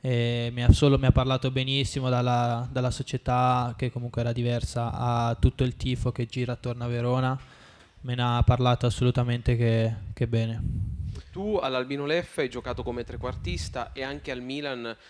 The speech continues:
Speaker 2: eh, Allegri ti vedeva come trequartista, ma hai giocato anche come mezzala, insomma, però in, sempre in fase offensiva. Eh, Mandolini ti ha schierato ancora come trequartista.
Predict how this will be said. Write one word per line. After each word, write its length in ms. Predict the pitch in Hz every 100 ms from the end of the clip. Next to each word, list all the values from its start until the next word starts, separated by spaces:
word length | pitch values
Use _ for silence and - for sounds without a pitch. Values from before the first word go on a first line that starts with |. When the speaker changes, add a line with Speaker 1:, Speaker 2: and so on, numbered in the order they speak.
| -
Speaker 2:
eh, 540 | - 123 113 107 95 -
Allegri 380 | 120 123 135 120
ti 120 | 127
vedeva 360 | 120 120 120 113
come 200 | 123 123
trequartista, 580 | 127 147 - 131 - 110
ma 140 | 101 110 -
hai 160 | -
giocato 200 | 113 117
anche 140 | 113 -
come 220 | 113 110
mezzala, 400 | 107 - 131 113
insomma, 340 | 107 - 110
però 240 | 110 120 123
in, 160 | 117 -
sempre 360 | - 123 120
in 60 | 113
fase 420 | 117 107 107 104 - - _
offensiva. 880 | 120 - 120 113 - 113 104 107 -
Eh, 300 | 127 123 117
Mandolini 720 | 120 147 160 170 202 214 214 -
ti 120 | 139
ha 60 |
schierato 440 | 135 - 147 156 147
ancora 260 | 123 139
come 200 | 131 123
trequartista. 760 | - 117 120 113 147 117 -